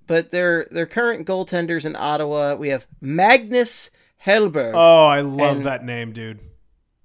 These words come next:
Speaker 1: It's a good one. It's a good one. Reminds me of Magneto. And Anton Forsberg. So very fun names in net. And, uh, I mean,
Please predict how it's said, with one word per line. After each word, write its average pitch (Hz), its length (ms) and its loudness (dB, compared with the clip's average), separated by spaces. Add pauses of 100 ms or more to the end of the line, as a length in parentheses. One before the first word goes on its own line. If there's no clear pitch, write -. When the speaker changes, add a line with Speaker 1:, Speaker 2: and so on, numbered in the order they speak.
Speaker 1:
It's 143 160 -10
a 117 40 -12
good 113 220 -12
one. 110 240 -14 (140)
It's - 160 -20
a 120 40 -16
good 117 160 -16
one. 113 280 -18
Reminds 131 240 -14
me 131 60 -14
of 131 60 -14
Magneto. 127 480 -12 (280)
And 170 140 -6
Anton 185 460 -4
Forsberg. 139 680 -6
So 120 320 -8 (300)
very 147 800 -2
fun 151 320 -6
names 143 420 -8
in 120 140 -12
net. 120 280 -10 (100)
And, 123 560 -12 (140)
uh, 262 60 -12
I 247 120 -12
mean, 330 360 -10